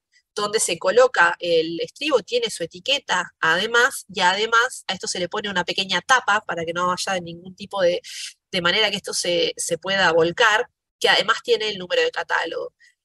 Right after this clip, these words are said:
Eh, nadie lo va a hacer, pero si yo tengo ganas de hacer malabares con esta espuma, no le va a pasar nada a ese estribo, no se va a caer, no se va a romper,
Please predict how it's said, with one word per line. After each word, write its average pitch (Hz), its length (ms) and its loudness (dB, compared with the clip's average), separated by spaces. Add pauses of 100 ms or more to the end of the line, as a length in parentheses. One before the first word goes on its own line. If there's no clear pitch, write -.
Eh, 160 220 0 (100)
nadie 180 480 0
lo 165 120 2
va 170 80 4
a - 20 2
hacer, 294 400 2
pero 214 320 2
si 180 240 -8
yo 185 280 -2
tengo 202 240 -6
ganas 190 200 2
de 175 40 2
hacer 190 200 -2
malabares 185 540 4
con 165 140 -4
esta 170 180 -6
espuma, 226 360 -2 (400)
no 202 120 0
le 190 80 2
va 185 80 4
a - 20 0
pasar 185 300 2
nada 175 440 4
a 156 60 -4
ese 160 180 -4
estribo, 226 540 0
no 175 80 -4
se - 160 -2
va 170 60 2
a 170 40 -4
caer, 208 480 0
no 170 80 -6
se - 140 -6
va 175 80 2
a - 20 2
romper, 175 480 -4